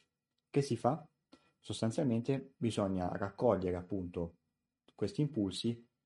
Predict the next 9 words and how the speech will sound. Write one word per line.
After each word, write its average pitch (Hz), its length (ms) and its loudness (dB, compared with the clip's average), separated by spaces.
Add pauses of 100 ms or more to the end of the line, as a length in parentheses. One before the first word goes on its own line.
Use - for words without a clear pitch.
(120)
e 117 140 -4
capire 101 520 2
che - 140 -4
cosa 101 260 -2
vogliono 92 360 -2
dire. 85 380 -4 (760)
Ci - 120 -12
sono 139 260 2
due 147 600 4